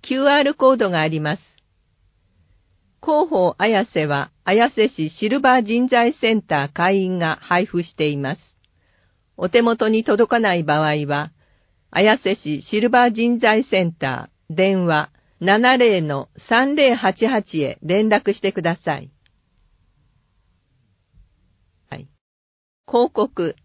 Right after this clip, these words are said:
広告が三件あります。一件目、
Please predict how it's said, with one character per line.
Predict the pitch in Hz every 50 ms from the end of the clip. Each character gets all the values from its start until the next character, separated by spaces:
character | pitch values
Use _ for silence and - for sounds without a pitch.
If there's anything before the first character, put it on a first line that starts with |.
| _ _ _ _ _ _ _ _ _ _ _
広 | - 262 277 302 -
告 | - 269 254 233 - 240
が | 233 220 214
三 | 254 - 269 277 339 392
件 | - - 220 208 190 175
あ | 170
り | 170 165 160
ま | 156 143 156
す。 | - - _ _ _ _ _ - - - _ _ _ _ _ _ _ _
一 | - 196 190 - _ _
件 | - 220 220 214 208
目、 | 190 180 175 - -